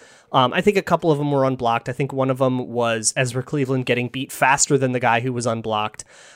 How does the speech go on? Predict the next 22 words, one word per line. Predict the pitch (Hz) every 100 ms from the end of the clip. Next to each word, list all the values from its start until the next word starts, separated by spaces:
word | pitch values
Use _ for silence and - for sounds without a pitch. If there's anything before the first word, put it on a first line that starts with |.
| _ -
I, | 196 - 214
I | 208
don't | 190 160
really | 147 151 151 147 131
call | 131 - 135 127 123 123 120
those, | 131 123 120
like, | 123 117
Kirk | - 123
Cousins' | 131 120 123 117 -
fault. | 123 117 -
Not, | 139 -
not | 160 170
this | 131 127
time. | 135 123 117 - _
Um, | 143 127
at | 113
least | 123 123 143
not | 127
on, | 120 110
like, | 110
initial | 123 117 113 120
watch. | 110 113 131 -